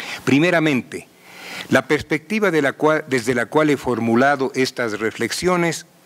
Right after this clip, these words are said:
es la de un investigador puesto como rector de una universidad forzada a un contrapunto con el poder, entidad en lucha por el derecho a una educación superior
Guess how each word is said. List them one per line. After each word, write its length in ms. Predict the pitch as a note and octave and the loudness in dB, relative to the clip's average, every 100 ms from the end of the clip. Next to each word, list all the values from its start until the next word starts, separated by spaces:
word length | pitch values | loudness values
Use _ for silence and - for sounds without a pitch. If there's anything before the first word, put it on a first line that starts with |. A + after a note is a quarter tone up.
| - | -2
es 400 | D#3+ F3+ E3+ - _ - | 0 2 0 -10 _ -4
la 160 | B2+ | -2
de 180 | A#2+ B2+ | -2 -2
un 260 | D#3+ F3+ F3 | 2 2 2
investigador 1080 | G#3 A#3 G3 - F3 A#2+ B2+ D3+ E3+ D#3+ - - - - - | 2 2 2 0 -4 -2 2 2 2 -2 -16 -20 -20 -20 -4
puesto 460 | - G3+ - - E3 | 2 2 2 -4 -2
como 260 | D3+ C3+ | 0 0
rector 560 | A#2+ A#2+ A2 - F#3 F#3 | 0 -2 -4 0 0 2
de 80 | D3+ | 2
una 120 | D3 | 2
universidad 640 | C3+ A#2+ A2+ B2+ D3 E3 | 2 0 -2 -2 0 0
forzada 840 | - - A#2+ G#2+ D3+ F3+ F#3 F#3+ E3+ - - - | -2 -4 -4 -2 -2 -2 -2 -6 -10 -20 -20 -4
a 100 | C3+ | 2
un 180 | D3+ D#3+ | 2 2
contrapunto 760 | D3 C3+ B2 A2+ D3+ D#3+ D#3 | 0 0 -2 -2 -2 -2 -2
con 160 | B2 A2+ | -2 -2
el 100 | G#2+ | -2
poder, 480 | A2 A2 A#2+ - - - - - - - - - | 0 0 0 -2 -12 -20 -20 -20 -20 -16 -14 -6
entidad 560 | D3+ C#3 C#3 B2+ D#3 D#3+ | 0 0 0 2 2 2
en 180 | C#3 C3 | 0 2
lucha 460 | G#3+ B3 G3 G3+ | 2 2 -2 -8
por 240 | - C3+ B2 | -6 -4 -2
el 100 | A#2 | -2
derecho 480 | A#2+ D#3 E3 D#3 C#3 | 0 0 0 -4 0
a 100 | B2 | 0
una 180 | C3 C#3 | 2 2
educación 500 | A#2+ A#2 A2 C3+ C#3 | 0 -2 -4 -4 -4
superior 560 | B2+ A2+ A2 C3 C3 | -6 -4 0 2 0